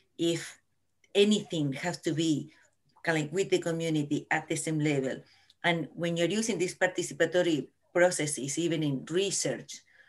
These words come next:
in education, in patient care,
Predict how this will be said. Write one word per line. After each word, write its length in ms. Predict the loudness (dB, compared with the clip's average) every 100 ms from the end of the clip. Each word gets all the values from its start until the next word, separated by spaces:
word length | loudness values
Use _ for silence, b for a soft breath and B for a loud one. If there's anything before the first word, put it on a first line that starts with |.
| b b
in 140 | 0
education, 880 | 0 0 2 2 2 -2 -6 -8 -14 b b b -6
in 240 | -2 -2
patient 500 | 2 4 4 0 -4
care, 340 | -2 -2 -4